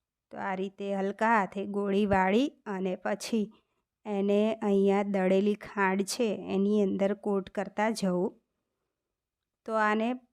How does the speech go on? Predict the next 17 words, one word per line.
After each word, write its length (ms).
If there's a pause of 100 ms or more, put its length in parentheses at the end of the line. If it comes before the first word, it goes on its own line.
(100)
આ 180
ગોળીઓ 500
છે 460
એ 120
બધી 460
જ 100 (100)
આ 200
રીતે 320
તૈયાર 420
કરી 240
લેવી. 320
આપણે 320
બે 320
જાતની 440
બનાવી 400
રહ્યા 320
છીએ. 440